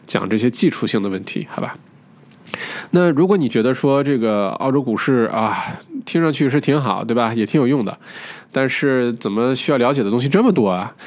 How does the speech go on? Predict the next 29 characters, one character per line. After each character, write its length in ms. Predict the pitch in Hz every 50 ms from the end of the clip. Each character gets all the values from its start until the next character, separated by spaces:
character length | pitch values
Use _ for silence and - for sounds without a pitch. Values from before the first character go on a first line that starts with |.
| - - - - - -
那 140 | 175 175 170
其 160 | - - 175
实 100 | 170 190
小 160 | 180 - 110
麦 220 | 98 117 147 165
呢， 80 | 135 110
也 140 | 98 98 101
给 80 | 127
你 80 | 143 113
推 200 | - - - 127
荐 400 | 113 139 143 127 113 101 104 107 170 190 220 -
一 100 | - -
些 140 | 127 - -
偷 220 | 135 - - 185 180
懒 140 | 156 107
儿 40 | 104
的 60 | 104
办 160 | 107 113 104 95
法 100 | - -
哈， 220 | - 131 131 123
是 160 | - - -
我 80 | 151 117
自 180 | - - 185
己 140 | 175 135 113
在 100 | - 101
用 160 | 104 101 101
的 80 | 95 95
办 180 | - 98 98 101
法。 240 | - - - -